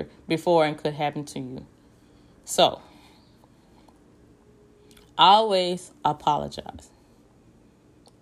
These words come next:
If you're looking to get something or gain something in life, always apologize. Say, "I'm sorry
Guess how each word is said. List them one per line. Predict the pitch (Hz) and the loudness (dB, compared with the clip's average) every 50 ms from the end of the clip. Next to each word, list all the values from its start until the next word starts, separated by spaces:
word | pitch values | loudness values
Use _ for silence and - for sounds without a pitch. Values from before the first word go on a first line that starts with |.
| _ _ _ _ _ _ _ _ _ _ _ _ _ - | _ _ _ _ _ _ _ _ _ _ _ _ _ -14
If | - 143 | -12 -8
you're | 139 151 185 247 277 | -2 0 2 4 4
looking | 269 262 269 262 262 247 233 | 6 4 4 4 2 -2 0
to | - 233 | 0 0
get | 214 226 226 220 - - | 0 0 0 0 -2 -2
something | - 202 214 208 202 190 | -2 0 0 0 -2 -2
or | 190 | 0
gain | 190 190 190 196 | 2 2 0 0
something | 190 - 190 185 - 190 | -2 -4 -4 -4 -6 -8
in | 180 180 | -6 -4
life, | 175 175 175 180 175 - - | -4 -4 -4 -6 -8 -6 -2
always | - 156 151 156 156 156 156 | 0 2 4 2 2 0 -4
apologize. | 156 - 151 147 143 143 139 147 139 139 139 143 - | -6 -6 -6 -6 -6 -8 -8 -10 -10 -10 -12 -14 -16
Say, | - - - 143 143 139 | -14 -10 -8 -6 -6 -6
"I'm | 139 143 147 - | -6 -8 -6 0
sorry | - 165 175 180 180 180 180 170 180 175 | 2 4 6 6 6 4 2 0 -2 -6